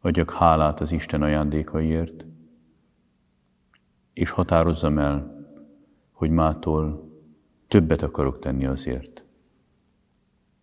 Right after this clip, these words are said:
hogy az Isten békéjére találjak. Mától többet tudjak tenni azért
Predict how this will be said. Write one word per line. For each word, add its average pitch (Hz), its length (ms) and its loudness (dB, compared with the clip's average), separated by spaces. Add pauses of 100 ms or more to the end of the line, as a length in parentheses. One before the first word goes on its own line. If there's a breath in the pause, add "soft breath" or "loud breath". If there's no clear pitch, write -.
(100)
hogy 73 680 -4 (960)
az - 140 -10
Isten - 420 -2
békéjére 67 520 -4
találjak. 65 680 -10 (2750)
Mától 95 840 2
többet 71 360 0
tudjak 71 320 -6
tenni 69 280 -4
azért 69 540 -6